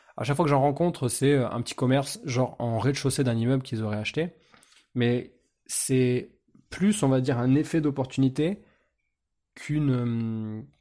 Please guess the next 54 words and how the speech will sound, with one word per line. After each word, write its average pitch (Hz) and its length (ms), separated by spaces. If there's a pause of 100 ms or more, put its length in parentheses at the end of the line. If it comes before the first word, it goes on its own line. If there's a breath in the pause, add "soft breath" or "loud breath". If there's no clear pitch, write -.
(140)
ça - 140
fait 139 120
partie 139 220
du 131 120
parc, - 300
mais 127 100
c'est - 200
pas 139 120
une 147 80
stratégie. 120 520 (560 soft breath)
Euh, 104 400 (320)
je, - 140 (120)
je, - 180
alors 139 180
que 147 100
je 139 80
pense 180 220
vraiment 151 320
qu'il 139 200
y - 20
a 139 80
une 127 120
stratégie 127 520
peut-être 127 240
à 120 80
déployer. 123 480 (1000)
Et, 135 160
euh, 107 160 (380 soft breath)
et 131 80
c'est 131 100
une 127 80
question 135 320
ouverte, 143 280
c'est 117 100
vraiment 120 160
une 123 80
question 131 320
qui 123 160
amène, 107 340 (540 soft breath)
euh, 123 160
qui - 100
peut - 160
peut-être - 220
amener 113 180
un 110 100
débat, 120 460 (120)
qui - 120
amènera 117 280
certainement 139 300
d'autres 131 280
épisodes 135 400
et, 117 260
et 120 60
voire, 113 320